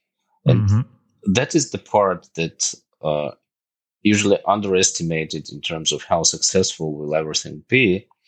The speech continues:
Speaker 1: uh, because immigration in that form is very difficult. And, uh, a lot of, a lot of founders, they, they do not expect what they will be facing on a personal level, on a, um, cultural level, and that
Speaker 2: Yep,
Speaker 1: things.
Speaker 2: yep.
Speaker 1: So that,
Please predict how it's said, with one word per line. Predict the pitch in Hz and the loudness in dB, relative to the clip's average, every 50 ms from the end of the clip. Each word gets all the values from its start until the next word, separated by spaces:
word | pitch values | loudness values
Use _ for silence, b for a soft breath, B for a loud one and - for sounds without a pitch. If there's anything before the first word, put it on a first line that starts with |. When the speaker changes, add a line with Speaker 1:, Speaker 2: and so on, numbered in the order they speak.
| B B B B B - - | B B B B B -2 0
Speaker 1:
uh, | 80 85 85 82 80 - _ - | 2 2 2 0 -2 -4 _ -4
because | 92 98 87 - - 98 - | -2 -2 0 0 0 0 0
immigration | 98 98 98 95 - - - - 277 277 - - 87 82 | -2 -4 -4 -6 -6 -4 -2 0 2 2 2 0 0 -2
in | 80 78 76 73 | -4 -4 -4 -2
that | 71 71 71 - | 0 0 0 -2
form | - - - 76 71 73 80 85 85 - - | -6 -12 -8 -8 -6 -6 -6 -6 -8 -8 -6
is | 82 82 - | -6 -6 -2
very | - 113 117 101 82 | 0 2 2 2 2
difficult. | 76 - 85 - - - - - - 69 98 123 135 - _ _ _ _ _ B B B B B | 2 -2 -4 -4 -4 -10 -12 -8 -6 -4 -4 -4 -4 -6 _ _ _ _ _ B B B B B
And, | - 85 87 85 - | 2 2 2 2 0
uh, | 85 - - - 90 - - | -2 -2 0 0 0 0 0
a | - 87 | -2 -2
lot | 95 104 127 127 - | 0 0 0 0 0
of, | 113 - - - - - - | -2 -2 -2 -8 -8 -6 -4
a | 85 | 0
lot | 90 101 107 110 - | 2 2 2 0 -2
of | 95 - | -8 -6
founders, | - - 95 95 101 95 82 76 78 82 80 - - | -4 0 0 2 2 0 0 -2 -2 -2 -4 -4 -2
they, | - 67 71 73 76 67 - _ - | -2 0 0 0 -2 -4 -8 _ -6
they | 78 76 76 76 73 - - - | -4 -4 -4 -4 -6 -10 -14 -10
do | - | -4
not | 85 90 92 - | -2 -2 0 0
expect | 82 - - - - - 76 76 - _ - | 0 0 0 -2 0 0 -2 -2 -2 _ -10
what | - 62 - | -10 -10 -8
they | - - - | -8 -10 -10
will | - - 85 82 - | -10 -10 -14 -14 -10
be | - 76 | -6 -4
facing | - - - 76 92 92 - - 85 90 85 - - | -4 -2 0 2 2 2 0 0 -2 -8 -8 -12 -14
on | 67 65 | -16 -16
a | - _ _ _ _ _ _ | -16 _ _ _ _ _ _
personal | - 95 98 101 98 - 92 95 92 92 90 | 2 2 4 4 4 2 2 -2 -4 -4 -4
level, | 87 87 87 90 90 90 85 80 76 69 | 0 0 0 0 0 -4 -8 -10 -10 -10
on | 67 69 | -12 -12
a, | 65 62 62 64 64 - _ _ - - | -12 -12 -14 -14 -16 -18 _ _ -12 -8
um, | 69 67 64 65 62 - _ _ - - | -8 -8 -8 -10 -12 -16 _ _ -6 -2
cultural | - - 110 98 - - 101 92 90 85 | 0 0 2 0 0 0 0 -2 -2 -2
level, | 85 85 80 80 80 78 71 71 | -4 -4 -4 -6 -6 -8 -10 -12
and | 69 73 69 _ _ _ - 64 | -14 -16 -18 _ _ _ -10 -2
that | 76 87 80 80 - | 0 0 2 4 4
Speaker 2:
Yep, | 107 104 104 107 | 4 4 4 2
Speaker 1:
things. | 95 104 - - | 0 -2 -4 0
Speaker 2:
yep. | 110 101 104 110 113 - - - | 4 4 4 4 2 0 -4 -2
Speaker 1:
So | - - 98 98 | 2 4 4 4
that, | 95 107 - | 4 2 0